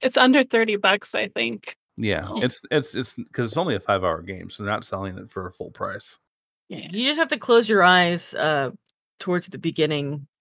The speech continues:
Speaker 3: um, otherwise you'll cry a lot. Um,
Speaker 1: No.
Speaker 3: yeah. Well,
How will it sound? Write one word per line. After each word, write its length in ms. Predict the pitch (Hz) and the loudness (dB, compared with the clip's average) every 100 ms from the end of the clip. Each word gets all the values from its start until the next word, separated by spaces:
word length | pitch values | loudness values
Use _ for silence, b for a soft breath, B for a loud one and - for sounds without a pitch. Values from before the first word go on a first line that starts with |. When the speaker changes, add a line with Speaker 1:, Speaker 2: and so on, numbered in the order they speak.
| - | -8
Speaker 3:
um, 440 | 104 78 - - _ _ _ _ _ _ _ - - - | -6 -6 -10 -14 _ _ _ _ _ _ _ -16 -10 2
otherwise 480 | 160 151 147 135 135 | 4 6 6 4 0
you'll 140 | 139 | -2
cry 440 | - 143 110 73 - _ - | 0 2 2 -2 -12 _ -8
a 60 | |
lot. 260 | 139 - - _ b b b b - | -8 -8 -12 _ b b b b 2
Um, 320 | 160 139 403 | 4 4 2
Speaker 1:
No. 340 | 415 440 440 403 | 0 0 0 0
Speaker 3:
yeah. 200 | 370 - - _ _ b b | 0 -4 -14 _ _ b b
Well, 320 | 226 226 208 | 6 8 8